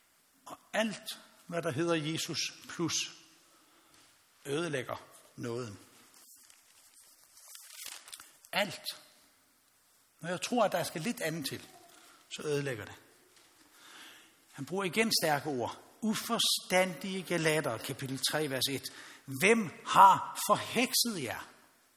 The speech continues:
Jer, som Kristus Jesus dog blev aftegnet for øjnene af, som den korsfæstede." Hvem har forhekset jer? Der er jo sket et eller andet, I er jo blevet, I tænker jo helt anderledes, end I gjorde før.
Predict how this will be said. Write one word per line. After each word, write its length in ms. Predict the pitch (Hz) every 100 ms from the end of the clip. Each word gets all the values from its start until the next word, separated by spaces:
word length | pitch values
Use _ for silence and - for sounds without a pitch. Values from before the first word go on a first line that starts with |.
| _ _ _ _ _ _ _ _ _ _ _ _ _ _ _ _ -
Jer, 480 | 147 151 208 233 175 -
som 120 | 202
Kristus 600 | - - 233 - - 202 -
Jesus 340 | 202 226 196
dog 300 | - 208 214
blev 280 | - 208 214 - -
aftegnet 760 | 226 254 - - 170 160 165 -
for 120 | 185 -
øjnene 600 | 180 220 226 214 208 208
af, 420 | 226 180 - - - - - -
som 160 | 208 185
den 160 | 190
korsfæstede." 840 | - - 240 - 165 135 - 104 - - - - - _ - - _ _ _ _ _ - _ - - _ -
Hvem 160 | 151
har 80 | 170
forhekset 600 | 165 151 - 262 254 - 190
jer? 140 | 131
Der 60 | 170
er 40 |
jo 140 | 196
sket 160 | - 247
et 40 |
eller 160 | 240 240
andet, 160 | 226 190
I 60 |
er 40 | 226
jo 80 |
blevet, 380 | 208 226 240 - - - - - -
I 60 | -
tænker 220 | 247 262 247
jo 60 |
helt 240 | 151 254 240
anderledes, 380 | 226 277 262 -
end 80 | 160
I 60 |
gjorde 240 | 135 104 101
før. 280 | 110 -